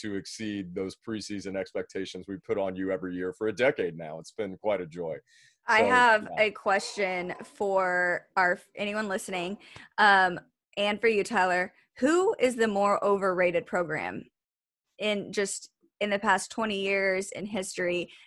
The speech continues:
Speaker 2: between Notre Dame and Texas?
Speaker 1: Here's the thing. Um, man, that's really good.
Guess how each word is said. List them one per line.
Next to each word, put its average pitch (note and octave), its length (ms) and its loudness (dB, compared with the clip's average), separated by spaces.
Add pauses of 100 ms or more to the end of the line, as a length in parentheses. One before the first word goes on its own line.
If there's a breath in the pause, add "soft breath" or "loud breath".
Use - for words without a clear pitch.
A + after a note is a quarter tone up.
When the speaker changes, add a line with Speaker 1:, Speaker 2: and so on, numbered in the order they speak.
Speaker 2:
between G3+ 380 -4
Notre G#3 320 0
Dame F3+ 560 -4 (260)
and F3 220 -6
Texas? - 600 -10 (1600 soft breath)
Speaker 1:
Here's E3 180 -2
the E3+ 80 -2
thing. A#2+ 400 -4 (100)
Um, G#2 720 -2 (140)
man, A2+ 280 -2
that's A2+ 260 -2
really A2 400 -2
good. F#2+ 440 0